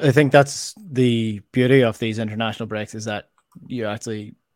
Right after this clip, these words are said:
for players who aren't away on them, you can actually prepare them for these kind of games.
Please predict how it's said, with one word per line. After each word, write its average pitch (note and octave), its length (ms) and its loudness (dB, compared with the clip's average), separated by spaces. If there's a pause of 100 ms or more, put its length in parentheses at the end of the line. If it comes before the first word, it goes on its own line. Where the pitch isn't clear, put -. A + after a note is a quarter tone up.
(240)
for B2 140 0
players A#2 340 -2
who A#2+ 140 -2
aren't A2+ 180 -4
away A#2 300 -2
on A#2 160 -6
them, G#2 200 -12
you A2 140 -16
can A2+ 220 -10
actually A2 240 -12
prepare A2+ 380 -12
them A2+ 160 -14
for - 100 -20
these A2 200 -14
kind A2+ 160 -12
of G#2+ 60 -14
games. G#2+ 460 -14